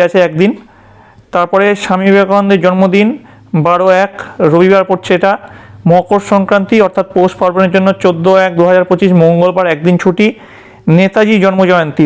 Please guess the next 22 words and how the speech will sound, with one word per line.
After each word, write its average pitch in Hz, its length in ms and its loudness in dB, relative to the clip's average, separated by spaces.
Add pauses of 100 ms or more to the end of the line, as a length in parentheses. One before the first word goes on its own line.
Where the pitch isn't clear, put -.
(120)
তেইশ 196 340 0
এক 202 160 2
দু 170 100 2
হাজার 180 200 0
পঁচিশ 170 240 0 (100)
বৃহস্পতিবার 180 580 0 (640)
একদিন 175 280 0 (300)
ছুটি, 196 400 -2
কিন্তু 180 340 0
এটা 196 140 0
বিদ্যালয়ে 165 500 -2
পালন 170 180 -4
করতে 160 240 -4
হবে। 139 220 -4 (640)
প্রজাতন্ত্র 214 500 0
দিবস 226 320 0 (220)
ছাব্বিশ 190 480 -2 (180)
এক 196 80 -2 (140)
দু 170 80 2
হাজার 185 240 0
পঁচিশ 185 280 0
রবিবার 180 320 4